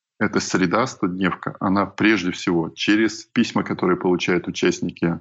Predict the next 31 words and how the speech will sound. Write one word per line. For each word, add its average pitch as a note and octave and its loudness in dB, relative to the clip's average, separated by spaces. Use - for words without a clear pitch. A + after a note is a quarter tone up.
через G#2+ 0
Telegram-канал, G2 0
через F#2+ 0
закрытый G2+ 0
сайт, F2 0
через F#2+ -2
те A2 4
упражнения, G2 0
задания, F2+ 0
они F#2+ -2
прежде G#2+ 2
всего, F#2 -2
среда G2+ 2
помогает F2+ 0
задуматься, G2 0
то G#2+ 0
есть D#2 -2
думать. F2+ 0
Дальше A2+ 0
она G#2 0
помогает G2+ 0
делать, A2 0
то - -8
есть - -6
там G2 2
есть F#2 0
недельные G2 2
практики, F2+ -2
там F#2+ 0
есть F#2 0
возможность F2+ 0